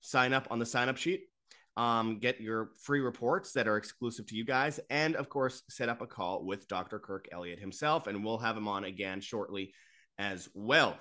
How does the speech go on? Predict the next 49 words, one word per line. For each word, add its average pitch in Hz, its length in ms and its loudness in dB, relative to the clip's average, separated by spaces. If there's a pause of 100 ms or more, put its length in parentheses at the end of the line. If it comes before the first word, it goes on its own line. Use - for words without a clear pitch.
(180)
So 113 120 -6
check 107 400 -2
that 160 240 4
link 120 220 -2
in 98 80 -4
the 92 80 -4
description. 107 500 -6
And, 175 180 2
of 170 120 -2
course, 151 240 0
check 165 240 0
out 139 160 4
heavens 170 420 2
harvest 156 460 0
dot 131 180 4
com 131 260 2
for 110 120 -4
long-term 120 340 0
storable 110 380 -4
foods 104 240 -4 (340)
that 110 100 0
are 98 60 -2
non-G 131 400 2
M 120 140 4
O, 104 260 2 (300)
heirloom 170 400 4
seeds, 143 440 2
water 123 320 4
filtration 156 520 -2
and 143 120 0
storage, 110 480 0
books 165 380 0
on 127 140 2
how 127 280 2
to 147 120 -4
get 147 160 0
started. 135 420 2
Use 151 220 0
code 190 240 4
wham, 117 560 4
W 147 340 2
A 139 160 6
M, 123 160 4 (280)
and 110 80 -2
you 113 60 0
get 120 140 2
free 131 140 -2
shipping 123 360 -2
on 101 180 0